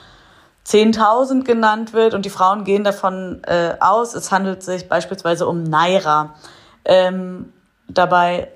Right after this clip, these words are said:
sind dann eben Euros gemeint und die Frauen hatten vorher gar keine Vorstellungen, was das bedeutet, zehntausend Euro abzuzahlen. Ähm,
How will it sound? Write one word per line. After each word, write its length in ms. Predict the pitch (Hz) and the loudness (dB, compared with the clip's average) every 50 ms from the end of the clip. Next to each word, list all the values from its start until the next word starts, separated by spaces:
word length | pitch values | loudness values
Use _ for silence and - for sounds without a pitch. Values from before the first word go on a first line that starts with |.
| _ _ _ _ _ _ _ _ | _ _ _ _ _ _ _ _
sind 320 | - 170 190 196 196 196 | -4 -2 -2 -2 0 2
dann 300 | 175 175 170 175 175 - | 2 0 0 0 -4 -6
eben 340 | - - 180 175 180 185 196 | -6 -6 -6 -4 -6 -6 -2
Euros 420 | - - 180 208 240 269 269 269 - | 2 4 4 6 4 4 2 2 -2
gemeint 500 | 233 226 214 208 196 190 190 196 196 - | -2 0 2 2 2 2 0 -2 -6 -10
und 220 | - 190 175 - | -12 -12 -12 -12
die 240 | 185 185 180 180 180 | -10 -10 -10 -10 -10
Frauen 380 | - - - 180 180 185 185 | -12 -4 0 0 0 2 0
hatten 200 | 196 196 - 185 | -2 -4 -6 -8
vorher 200 | 175 - 180 180 175 175 | -8 -6 -4 -2 -2 -4
gar 80 | 175 | -4
keine 160 | 190 180 175 | -6 -8 -8
Vorstellungen, 1000 | 170 - - 190 196 208 208 208 - - 185 175 175 175 175 175 170 170 165 170 165 - - - - _ _ - | -10 -4 0 2 2 2 0 -2 0 0 2 2 2 0 -2 -4 -6 -8 -12 -14 -16 -20 -20 -20 -20 _ _ -2
was 140 | 175 180 - | -2 -2 -2
das 120 | 185 - - | -8 -10 -10
bedeutet, 540 | - 196 - 202 202 214 226 220 220 202 - | -6 0 2 4 4 4 4 2 -4 -12 -4
zehntausend 680 | - - 247 247 247 - - 220 214 202 214 202 - - | -2 0 0 0 0 0 0 0 0 0 -4 -10 -4 2
Euro 500 | - 185 196 202 185 180 180 170 - - - | 4 4 4 4 2 -2 -4 -4 -4 -2 -2
abzuzahlen. 840 | 170 165 - - - - - - - 175 160 160 160 160 160 165 165 - - _ - - - - - _ _ _ _ _ - | -4 -4 -4 -10 -16 -16 -16 -8 -4 -2 0 0 0 -2 -6 -8 -12 -18 -20 _ -20 -20 -20 -20 -20 _ _ _ _ _ 0
Ähm, 560 | - 202 226 240 254 262 277 285 269 262 - | 2 4 4 4 4 2 2 2 -2 -4 -10